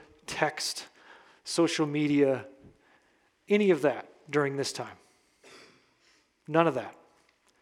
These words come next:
So does this no longer apply to this? I believe it absolutely applies to us today.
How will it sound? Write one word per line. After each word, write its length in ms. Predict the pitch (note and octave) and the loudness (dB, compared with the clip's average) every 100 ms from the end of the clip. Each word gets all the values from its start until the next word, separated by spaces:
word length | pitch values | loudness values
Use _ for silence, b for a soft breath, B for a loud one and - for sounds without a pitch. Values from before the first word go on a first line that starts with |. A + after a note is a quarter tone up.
| b b b b b b b b | b b b b b b b b
So 160 | - D3+ | -6 -4
does 100 | C#3+ | -2
this 140 | D#3 | 0
no 120 | F3 E3+ | 2 4
longer 300 | F3 D#3+ D#3+ | 4 4 0
apply 320 | E3 D#3+ D#3+ | 2 2 2
to 80 | D3 | 2
this? 260 | D#3+ D#3 C#3 | 0 -2 -6
I 80 | C#3+ | -4
believe 320 | C#3+ C#3+ B2+ | 0 0 0
it 80 | B2+ - | -4 -8
absolutely 440 | C#3 - C3 B2 | -8 -8 -8 -8
applies 420 | B2 B2 G#2+ G2+ | -10 -14 -12 -14
to 160 | - - | -14 -16
us 160 | - | -16
today. 320 | - - D2+ | -16 -16 -16